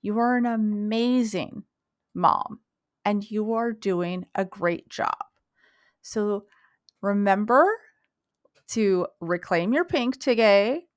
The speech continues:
subscribe so you never miss an episode, because we are here to make you feel heard, understood,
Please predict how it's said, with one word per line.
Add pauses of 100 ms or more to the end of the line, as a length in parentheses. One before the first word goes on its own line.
subscribe
so
you
never
miss
an
episode, (580)
because (160)
we (280)
are
here (100)
to (380)
make
you
feel
heard, (100)
understood,